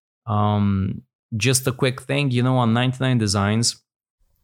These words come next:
I think I still have my infographic. I think I actually posted it, yeah, but I'm gonna post it again here. Um, so, you know, people look at it and, you know, you can see that I made what, uh, at this point, again, this was not, uh,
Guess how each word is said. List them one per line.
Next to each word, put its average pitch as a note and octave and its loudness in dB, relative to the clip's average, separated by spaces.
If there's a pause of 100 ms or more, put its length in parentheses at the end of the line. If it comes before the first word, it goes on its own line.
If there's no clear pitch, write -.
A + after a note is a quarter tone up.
(120)
I G#2 -6
think G#2+ -4
I F#2+ -2
still A2 -4
have G#2+ -2
my G2 -2
infographic. G2+ -2
I G#2 -2
think A#2 -4
I G#2+ 2
actually G#2+ -2
posted G#2+ -4
it, G2 -2
yeah, G2+ 0
but G2 -4
I'm F#2 -2
gonna F#2 -2
post G#2 -4
it F#2+ -4
again F#2+ -2
here. A2 -4 (560)
Um, A2+ 0 (680)
so, B2+ 2
you B2+ -2
know, C#3+ 0
people C#3 0
look C3+ 2
at G#2+ 2
it A2+ 0
and, A2+ 0
you A2+ 2
know, A#2 2
you G#2+ 0
can A#2 -2
see B2+ 2
that A2+ 0
I G2+ 2
made G#2 0
what, G2+ 0
uh, F#2+ -2
at G2 -2
this A2+ 2
point, A2 -2
again, A2+ 2
this G#2+ 0
was G2+ -2
not, A2+ 0
uh, G2 2